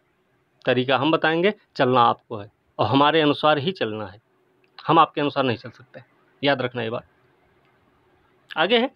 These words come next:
कि सभी बड़े विधायी और वित्तीय मामलों से निपटती है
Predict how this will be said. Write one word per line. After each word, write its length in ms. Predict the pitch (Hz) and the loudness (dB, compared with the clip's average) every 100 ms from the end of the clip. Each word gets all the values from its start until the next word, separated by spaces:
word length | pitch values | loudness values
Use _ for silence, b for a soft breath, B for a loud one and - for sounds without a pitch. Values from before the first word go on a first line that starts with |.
| _ B B | _ B B
कि 80 | - | -10
सभी 400 | - 196 190 254 | -4 -2 2 2
बड़े 320 | 233 185 202 247 | 2 0 0 -2
विधायी 480 | 151 123 131 185 233 | -6 -8 -4 0 0
और 120 | 226 | 0
वित्तीय 380 | 160 156 190 220 | -2 -6 -2 2
मामलों 500 | 175 147 156 180 202 | 4 4 4 2 2
से 180 | 202 214 | 2 2
निपटती 460 | 170 127 - 170 | 2 -2 -10 -8
है 180 | 170 190 | -6 -6